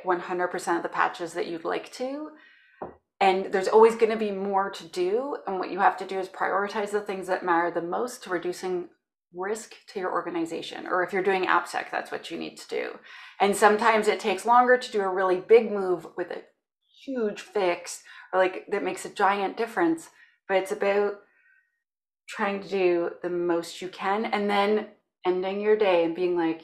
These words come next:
"You know what? I did all the things that I could do today, and I'm gonna shut that down and go," in my cla-, in my case, sometimes, like, play hockey, like, ball hockey or something. Um, there's, like, all sorts of things. I play music, et cetera,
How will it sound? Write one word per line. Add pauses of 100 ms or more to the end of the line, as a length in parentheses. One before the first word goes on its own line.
(100)
"You
know
what?
I
did
all
the
things
that
I
could
do
today, (280)
and
I'm
gonna
shut
that
down
and
go," (600)
in
my
cla-,
in
my
case,
sometimes,
like,
play
hockey,
like,
ball
hockey
or
something.
Um, (380)
there's,
like,
all
sorts
of
things.
I
play
music,
et
cetera,